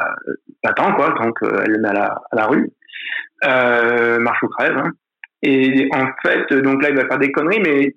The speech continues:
c'est bien qu'il tombe pas dans la drogue à ce moment-là. Il va en abuser plus tard, mais il tombe pas dedans à ce moment-là. Et, euh, il se retrouve, euh, bon, à faire du sport, comme il le dit, hein, rapidement, hein, dans, dans le documentaire, donc on a les éléments. Et quand il se retrouve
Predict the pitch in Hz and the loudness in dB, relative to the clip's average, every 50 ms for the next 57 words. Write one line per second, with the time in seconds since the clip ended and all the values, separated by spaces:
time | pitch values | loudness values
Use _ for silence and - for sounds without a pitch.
0 | - - 139 139 127 127 160 190 196 202 - 170 156 147 160 165 151 147 147 - | -2 -2 -2 -2 0 0 0 0 0 0 0 0 0 0 0 0 0 0 0 0
1 | 185 165 143 135 - - 151 147 151 156 156 147 135 127 120 120 117 110 113 113 | 0 0 0 -2 -2 -2 0 0 2 2 2 0 0 0 -2 -4 -6 -6 -4 -4
2 | 123 127 131 131 127 127 131 - - 139 - - 147 151 147 127 131 139 - - | -2 -2 0 0 0 0 0 0 0 0 0 0 0 2 2 2 2 0 -4 -6
3 | _ - - 139 135 135 151 147 139 139 135 131 131 - 127 123 123 127 143 185 | _ -8 -4 -2 0 0 2 2 2 2 2 0 0 0 0 0 2 2 0 0
4 | 208 - - - _ _ _ _ _ _ _ _ _ _ _ _ _ _ - - | -2 -4 -8 -14 _ _ _ _ _ _ _ _ _ _ _ _ _ _ -20 -20
5 | _ - 127 127 131 131 139 139 131 120 117 113 113 117 117 117 - - - - | _ -2 0 2 2 4 4 4 2 2 2 2 2 0 0 -2 -6 -12 -18 -20
6 | - - - - _ _ - - - - - 156 151 - - - 160 160 156 139 | -20 -20 -20 -20 _ _ -8 -6 -4 -2 0 0 0 0 0 2 4 4 6 4
7 | 131 127 123 123 120 131 131 139 139 120 107 101 104 95 95 101 98 - - 98 | 4 4 4 2 2 2 2 2 2 2 0 0 0 0 -2 -4 -4 -6 -6 -6
8 | 98 101 98 - - 147 147 - 156 151 151 160 156 151 160 175 165 147 139 135 | -6 -6 -6 -4 -2 0 0 2 2 2 2 2 2 2 2 2 2 2 2 2
9 | 127 131 135 139 135 139 143 139 135 123 123 117 117 113 110 113 117 123 123 127 | 0 0 0 0 0 2 2 2 2 0 0 0 -2 -2 -2 -2 -2 0 0 0
10 | 123 - - 127 127 123 143 131 117 113 - 120 117 120 120 123 113 120 123 123 | 0 0 -2 -2 -2 0 -2 -2 -4 -2 -2 -2 0 0 0 0 2 2 2 2
11 | 123 131 160 - - - - _ _ _ _ _ _ _ - 151 135 139 170 175 | 2 2 2 0 -2 -6 -12 _ _ _ _ _ _ _ -2 0 0 2 0 0
12 | 170 175 180 160 - 185 170 - - - 185 180 165 139 143 - - | 0 0 -2 0 0 0 0 0 2 2 4 4 4 4 2 0 -2